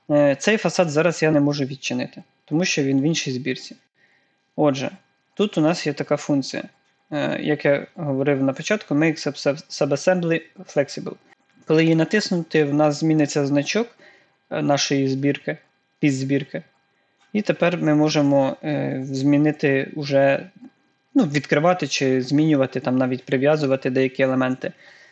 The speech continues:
Е, тільки я не на ту натисну, ось ця потрібна. Ну,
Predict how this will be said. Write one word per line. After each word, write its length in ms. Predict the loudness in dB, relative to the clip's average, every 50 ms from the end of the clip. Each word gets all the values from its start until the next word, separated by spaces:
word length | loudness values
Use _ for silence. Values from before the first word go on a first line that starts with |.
| _ _ _ -10
Е, 220 | -8 -6 -6 -6 -4
тільки 320 | -4 -4 -4 -2 -2 -2 -2
я 260 | 0 2 2 2 2
не 160 | 2 2 0
на 120 | 0 -2
ту 180 | -2 -4 -4 -4
натисну, 520 | -4 -4 -6 -8 -10 -12 -12 -12 -12 -10
ось 180 | -10 -10 -10 -10
ця 100 | -12 -12
потрібна. 500 | -12 _ _ -18 -14 -12 -12 -12 -12 -14 -12 _ -6
Ну, 120 | -6 -6